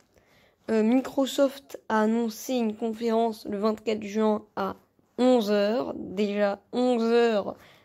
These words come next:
ça annonce déjà un peu... Euh, bah, le fait que Windows onze va sortir. Et en plus, euh, il y a, euh, justement, euh, sur, euh, le, la, l'icône, comme vous le voyez, deux barres horizontales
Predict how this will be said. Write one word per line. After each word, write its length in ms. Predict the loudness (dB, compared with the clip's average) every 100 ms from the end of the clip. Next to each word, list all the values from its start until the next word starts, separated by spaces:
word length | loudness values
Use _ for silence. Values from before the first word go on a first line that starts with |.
| _
ça 260 | -6 0
annonce 380 | 2 2 0 -4
déjà 460 | -6 -4 2 2 4
un 140 | 0
peu... 380 | -4 -6 -6 -4
Euh, 180 | -6 -6 -12 -20 -20 _ _
bah, 100 | 0
le 120 | 2
fait 340 | 0 0 0 -2
que 100 | -8
Windows 580 | -2 0 2 0 0 -2
onze 260 | 0 0 0
va 140 | -2
sortir. 880 | -2 -6 -8 -18 -12 -6 -4 -2 -4 -10 _ _ _ _ -2
Et 100 | 0
en 140 | 0
plus, 560 | 0 4 4 4 -4 -2
euh, 540 | 2 2 2 2 -2 -8 _ -20 _ _ _
il 80 | -4
y 100 | 2
a, 240 | 4 4 2
euh, 160 | -2
justement, 720 | -4 -8 -12 -8 -2 -2 -2 -6 _ _ _ _ _ _ -4
euh, 320 | -2 -2 -4 -8 _ _ _ _ _
sur, 440 | -12 -6 0 2 4
euh, 200 | 4 2
le, 480 | 0 0 0 0 -2
la, 100 | -2
l'icône, 760 | -2 -6 -4 2 2 2 -2 -10 _ _ -6
comme 180 | -2 -2
vous 120 | -4
le 60 |
voyez, 320 | -2 0 0 -2
deux 340 | -6 -4 -2
barres 300 | 2 2 2
horizontales 1120 | 0 0 0 -2 -4 -6 -2 0 -2 -6 -10